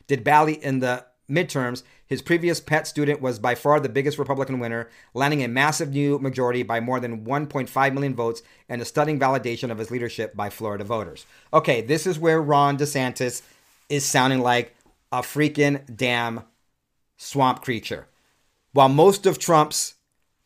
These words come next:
big endorsements did badly in the midterms, oh, actually, okay, I'll take that back.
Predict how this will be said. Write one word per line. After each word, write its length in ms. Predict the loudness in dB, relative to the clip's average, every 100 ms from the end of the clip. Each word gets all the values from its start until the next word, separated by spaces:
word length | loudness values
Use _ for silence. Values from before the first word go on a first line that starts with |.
| 0
big 180 | 2 4
endorsements 640 | 2 4 4 2 -2 -2
did 220 | -4 -2
badly 380 | 2 2 4 0 -2
in 360 | -4 -4 -4 -10 _ _ _
the 220 | -8 -4
midterms, 720 | 0 0 0 -4 -4 -8 -12 _ _ _ _ _ _ _ _ _ _ _ _ _ _ _ _ _ 2
oh, 140 | 6
actually, 280 | 6 6 4
okay, 220 | 4 0
I'll 80 | 0
take 100 | -2
that 100 | 0
back. 260 | 0 -2